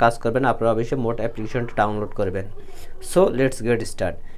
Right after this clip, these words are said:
পিএলপি ফাইলটি পিক্সেল অ্যাপে ইম্পোর্ট করার জন্য প্রথমে থ্রি ডট আইকনে টাচ করে দিতে হবে। তারপরে আপনারা এখান থেকে ওপেন ডট পিএলপির মধ্যে টাচ করে দিবেন। তারপর একদম উপরে দেখতে পারবেন ডট পিএলপি, এখানে টাচ করে দিবেন। ওয়েল, আপনারা দেখতে পাচ্ছেন একই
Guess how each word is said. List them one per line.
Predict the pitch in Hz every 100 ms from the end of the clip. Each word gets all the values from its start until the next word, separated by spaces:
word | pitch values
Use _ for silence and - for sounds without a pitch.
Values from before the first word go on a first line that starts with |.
| -
পিএলপি | 139 139 139
ফাইলটি | 127 147
পিক্সেল | 131 123
অ্যাপে | 117
ইম্পোর্ট | 120 123 -
করার | 123
জন্য | 147
প্রথমে | 139 117 113
থ্রি | 117 107
ডট | 101
আইকনে | 104 101 98
টাচ | 110 -
করে | 98 95
দিতে | 110 113
হবে। | 98 151 - - - - -
তারপরে | 110 - 117 117
আপনারা | 127 127 127
এখান | 127
থেকে | 131 123
ওপেন | - 117
ডট | 117 113
পিএলপির | 120 110 113 98
মধ্যে | 110 104
টাচ | 98 -
করে | 95
দিবেন। | 98 123 139 - - - -
তারপর | 113 131 123
একদম | 131 143 -
উপরে | 135 120
দেখতে | 110 123
পারবেন | 120 120 110
ডট | 110 110 -
পিএলপি, | 135 - 113 127 127
এখানে | 113 107
টাচ | 98 95 -
করে | 87
দিবেন। | 90 92 80 - - - - - - - - - - - - - - - - -
ওয়েল, | 135 143 135
আপনারা | 151 151
দেখতে | 147 151
পাচ্ছেন | 151 147 127
একই | 139